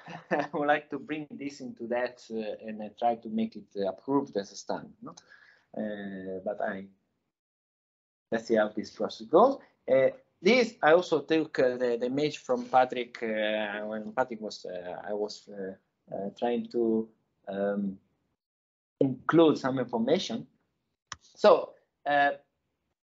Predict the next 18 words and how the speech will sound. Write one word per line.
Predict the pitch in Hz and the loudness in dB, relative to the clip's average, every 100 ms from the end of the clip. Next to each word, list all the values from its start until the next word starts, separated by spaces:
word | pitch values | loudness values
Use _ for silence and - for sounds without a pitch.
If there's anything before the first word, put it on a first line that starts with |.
| - | -10
the | 151 _ _ - | -10 _ _ 0
standard | 180 208 180 | 4 4 4
is, | 151 147 - - | 0 -4 -14 -12
is | 143 - _ | -12 -12 _
divided | 135 151 160 147 | 2 4 4 2
in | 127 | -6
different, | 127 - 156 - _ | -12 -10 -10 -12 _
in | 135 | -14
different | 135 139 120 - | -12 -10 -10 4
parts. | 165 233 247 _ _ - | 8 8 6 _ _ -4
One | 147 151 | -2 -2
is | 127 | -6
the | 123 | -10
test | - 175 226 - | 2 2 2 -2
bed, | 262 285 220 | -4 -4 -16
say, | _ - 190 233 262 _ _ _ | _ -8 -4 -2 -4 _ _ _
and | 165 170 | 0 2
I, | 131 131 | 4 2